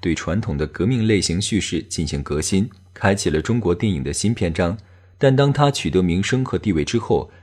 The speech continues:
却需要面对后来者的审视与挑战。在市场的大潮下，好莱坞类型叙事成为了新的主流。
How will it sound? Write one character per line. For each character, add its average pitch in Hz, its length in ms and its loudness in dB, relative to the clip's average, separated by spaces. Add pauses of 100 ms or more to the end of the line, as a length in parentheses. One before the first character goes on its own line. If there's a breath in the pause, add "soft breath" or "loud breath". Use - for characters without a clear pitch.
却 98 240 4
需 80 160 0
要 95 120 4
面 92 200 2
对 85 200 -2
后 - 300 0
来 80 140 0
者 80 160 -4
的 73 120 -4
审 65 260 -6
视 - 300 -4
与 87 80 -4
挑 73 260 -4
战。 82 220 -2 (500 soft breath)
在 120 140 2
市 135 200 2
场 - 140 -4
的 71 100 -2
大 95 160 0
潮 69 200 -4
下， 76 280 -2 (300 soft breath)
好 92 220 2
莱 101 80 6
坞 127 180 2
类 139 180 6
型 104 220 0
叙 123 180 0
事 113 380 0
成 76 200 -6
为 76 100 0
了 71 100 -2
新 113 220 0
的 107 80 2
主 69 180 -6
流。 67 260 -4